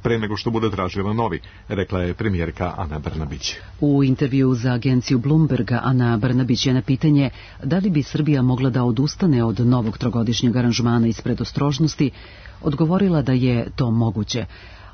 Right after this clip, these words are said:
Speaker 2: Ona je istakla da će nastaviti sprovođenje plana reforme javne uprave, koju je otpočeo predsjednik Aleksandar Vučić, a ona ga zamenila na funkciji premijera. Ukazala je da njena vlada želi da do dve hiljade dvadesete godine smanji broj radnih mesta u lokalnoj upravi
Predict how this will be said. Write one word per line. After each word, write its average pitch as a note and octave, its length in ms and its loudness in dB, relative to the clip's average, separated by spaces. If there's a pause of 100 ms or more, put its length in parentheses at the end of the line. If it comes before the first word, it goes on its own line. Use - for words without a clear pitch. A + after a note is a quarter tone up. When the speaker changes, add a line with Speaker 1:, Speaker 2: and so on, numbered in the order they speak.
Speaker 2:
Ona G3 140 6
je F3 240 4
istakla F3 440 -2
da B2+ 100 2
će B2+ 160 2
nastaviti D3 520 0
sprovođenje B2+ 640 2
plana B2+ 320 2
reforme A#2 460 2
javne A#2+ 300 2
uprave, A#2+ 400 0 (260)
koju A#2 240 2
je A#2 280 2
otpočeo A#2+ 520 -2
predsjednik A#2 500 -2
Aleksandar A2+ 460 -4
Vučić, C#3+ 460 0
a A2+ 280 0
ona A#2+ 200 0
ga A2+ 120 -2
zamenila A2 460 0
na A2 100 0
funkciji A2+ 380 -2
premijera. A#2 540 2 (600)
Ukazala G#3 500 0
je C#3+ 340 2
da A#2 400 0
njena E3+ 280 4
vlada A2+ 360 0
želi A#2 320 0
da A2 180 -2
do A2+ 220 0
dve B2 220 -2
hiljade B2+ 340 0
dvadesete A2+ 520 -2
godine C#3 460 2
smanji D#3+ 460 2
broj B2 300 0
radnih A#2+ 380 0
mesta B2+ 360 0
u A#2 80 2
lokalnoj A#2+ 560 2
upravi C#3 420 0